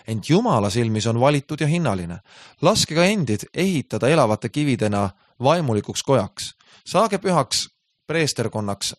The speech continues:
kes toob vaimulikke ohvreid, mis on Jumalale meelepärased Kristuse kaudu.“ Tänu Jumalale. Ta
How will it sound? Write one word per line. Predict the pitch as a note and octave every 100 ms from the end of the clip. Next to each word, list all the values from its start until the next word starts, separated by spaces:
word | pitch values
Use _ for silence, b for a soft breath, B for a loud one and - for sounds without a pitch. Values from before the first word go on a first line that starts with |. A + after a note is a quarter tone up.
| -
kes | A#2
toob | - B2
vaimulikke | C#3 E3 C3+ G#2+ -
ohvreid, | C#3+ - A2 G#2 - b b A#2
mis | A2+
on | A#2
Jumalale | C#3+ B2+ G#2 G#2
meelepärased | C3 B2+ G2 G2+ G2+ G2+ F#2 - b b
Kristuse | - A#2 - F#2+ -
kaudu.“ | G#2+ G2+ - _ _ _ _ _ _ _ b b
Tänu | D3+ E3
Jumalale. | F#3 D#3 F#2 - - _ b b
Ta | C#3